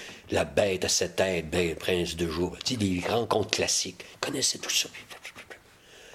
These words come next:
Il commençait à me conter, puis moi, c'était, j'allais là pour le violon. Alors, il y avait son vieux violon en dessous de son lit. Et puis qu'il l'a sorti. C'est le même violon qu'il avait eu toute sa vie, qu'il avait acheté dans un catalogue, par catalogue, parce que chez nous, en ce temps-là, il n'y avait pas de magasin, hein.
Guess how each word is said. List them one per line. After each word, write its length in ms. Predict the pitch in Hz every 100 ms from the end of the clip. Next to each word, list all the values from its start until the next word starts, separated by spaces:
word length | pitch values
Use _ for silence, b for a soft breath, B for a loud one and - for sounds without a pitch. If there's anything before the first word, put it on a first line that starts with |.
| B B B B - _
Il 40 | 104
commençait 240 | 113 147
à 40 |
me 60 | 131
conter, 340 | - 95 92
puis 220 | 87 98 95
moi, 140 | 151
c'était, 260 | - 104 85
j'allais 300 | 92 95 120
là 100 | 175
pour 220 | - 92
le 60 |
violon. 280 | 82 87 - - B B B B
Alors, 120 | 104
il 40 | 104
y 20 |
avait 120 | 95
son 180 | - 98
vieux 180 | 101 113
violon 340 | 107 95 117
en 40 |
dessous 140 | 117 -
de 60 |
son 200 | - 87
lit. 200 | 78 - - B B B B B B B B - _ _ - - -
Et 80 | -
puis 120 | -
qu'il 180 | - 82
l'a 60 | 87
sorti. 440 | 95 - - -
C'est 140 | -
le 140 | 98 95
même 200 | 110 120
violon 200 | 101 107
qu'il 120 | 101
avait 100 | 90
eu 80 | 92
toute 160 | -
sa 140 | - 85
vie, 200 | 82 -
qu'il 140 | -
avait 100 | 85
acheté 340 | 87 - 120 107
dans 120 | 90
un 80 | 82
catalogue, 680 | 101 90 80 87 98 87 - B B B B B
par 100 | -
catalogue, 440 | - 90 80 85 -
parce 220 | - -
que 80 | 85
chez 380 | - - - 82
nous, 100 | 95
en 60 | 92
ce 80 |
temps-là, 160 | - 98
il 40 |
n'y 40 | 90
avait 100 | -
pas 80 | 85
de 40 |
magasin, 360 | 80 85 117 123
hein. 120 | -